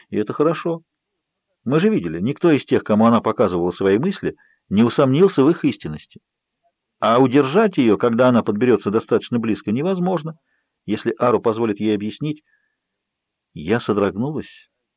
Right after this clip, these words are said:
представив Ренесми под пристальным взглядом жадных, подернутых молочной пленкой глаз.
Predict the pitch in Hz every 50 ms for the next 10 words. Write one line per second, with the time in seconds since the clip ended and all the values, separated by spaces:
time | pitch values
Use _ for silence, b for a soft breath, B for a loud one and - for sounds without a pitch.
0 | _ _ _ _ _ - 98 98 - - - 139 131 123 113 - - 110 117 113
1 | 120 139 151 139 - 117 98 - - 104 - _ - 123 131 - - - 104 107
2 | 107 90 85 85 98 120 123 110 110 98 87 76 73 101 123 143 135 123 104 90
3 | - - 101 98 110 113 110 104 95 - 101 - 107 101 110 107 - - 104 98
4 | 110 110 107 104 - 113 110 113 113 92 78 -